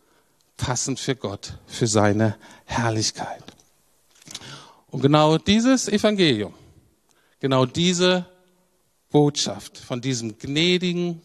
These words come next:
gegenwärtigen und großartigen Gott finden wir schon bei Mose. Wir lesen die nächsten Verse. „Du willst meine Herrlichkeit sehen und eigentlich kannst du es nicht, aber Gott sagt, ich treffe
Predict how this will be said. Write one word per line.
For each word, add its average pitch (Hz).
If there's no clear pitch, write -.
gegenwärtigen 135
und 120
großartigen 131
Gott 117
finden 123
wir 120
schon 104
bei 113
Mose. 107
Wir 110
lesen 117
die 117
nächsten 107
Verse. 98
„Du 147
willst 190
meine 175
Herrlichkeit 180
sehen 160
und 123
eigentlich 156
kannst 165
du 143
es 131
nicht, 156
aber 131
Gott 156
sagt, 147
ich 175
treffe 147